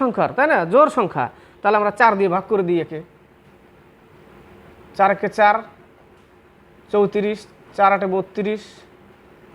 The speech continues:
চার সাতে আঠাশ। একশো সাতাশি, এটা কিন্তু বেজোড় সংখ্যা। এবার এর আগে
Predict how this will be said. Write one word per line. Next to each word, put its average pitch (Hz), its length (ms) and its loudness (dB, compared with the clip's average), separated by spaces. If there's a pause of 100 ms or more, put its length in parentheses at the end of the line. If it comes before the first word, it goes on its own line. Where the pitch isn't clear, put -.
(120)
চার 175 180 0
সাতে 170 280 -4
আঠাশ। 123 240 -8 (1600)
একশো 220 260 -4
সাতাশি, 226 400 -2 (220)
এটা 220 180 0
কিন্তু 202 240 -4
বেজোড় 226 300 4
সংখ্যা। 135 300 -10 (840)
এবার 240 240 4 (120)
এর - 80 6 (140)
আগে 254 140 2